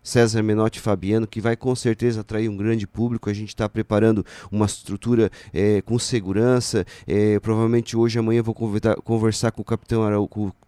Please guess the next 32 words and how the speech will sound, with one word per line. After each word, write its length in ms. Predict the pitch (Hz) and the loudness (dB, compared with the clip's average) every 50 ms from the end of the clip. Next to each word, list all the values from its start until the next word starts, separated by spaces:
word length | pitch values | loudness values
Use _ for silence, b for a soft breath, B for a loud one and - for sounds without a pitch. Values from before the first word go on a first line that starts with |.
| - | -4
Major 460 | - 101 101 101 92 92 110 113 117 | 0 2 2 2 2 2 2 2 2
Araújo, 520 | 113 110 107 107 110 117 120 120 107 98 98 B B B B B | 2 2 4 4 4 4 4 2 0 -4 -8 B B B B B
pra 120 | - 107 | -2 0
gente 120 | 104 101 107 | 0 0 0
ver, 180 | 117 120 - | 0 -2 0
a 40 | - | 0
gente 240 | 101 120 117 - 110 | -2 -2 -2 -4 -2
ver 120 | 107 117 | -2 -2
a 40 | 117 | -2
questão 320 | - - 104 - - 113 113 | -2 -4 -8 -6 -4 -2 0
da 120 | 113 120 | 2 2
rodovia, 560 | 113 107 107 87 95 92 82 92 120 123 117 | 2 0 0 0 -2 -2 0 0 0 0 0
a 20 | 104 | 0
questão 320 | - 104 - - 110 107 | -4 -8 -10 -8 -6 -6
da 80 | 104 101 | -6 -6
polícia 380 | - - 104 104 104 - 104 | -6 -6 -6 -6 -4 -4 -4
militar, 480 | 95 90 82 87 - - 113 113 113 104 B B B - | -4 -2 -4 -4 -2 0 0 2 0 0 B B B -18
de 120 | - 87 | -18 -12
toda 240 | - - 147 147 131 | -4 0 2 2 2
a 20 | |
segurança, 720 | 123 - - 123 90 92 104 110 117 123 127 - - 117 101 B B B - | 2 0 -4 -4 -2 0 2 4 4 4 2 2 -2 -4 -6 B B B -8
porque 200 | - 107 - 113 | -8 -4 -2 -2
a 60 | 113 | -2
gente 240 | 113 120 117 - - | -2 -2 -6 -8 -10
quer 300 | - - 120 120 113 104 b b b | -8 -4 -2 -2 -2 -4 b b b
que 80 | - 107 | -10 -10
as 100 | 101 - | -10 -8
pessoas 440 | - 110 98 - - 113 110 104 | -8 -8 -6 -4 -2 0 0 0
vão 140 | 104 113 110 | 0 0 0
aproveitar 560 | 107 104 - 110 113 110 113 110 - - 110 | 0 0 -4 -6 -6 -6 -6 -6 -4 -4 -2
o 100 | 110 110 | -2 -2
evento. 380 | 110 107 98 95 82 73 - - | -2 -2 -2 -2 -4 -4 -6 -10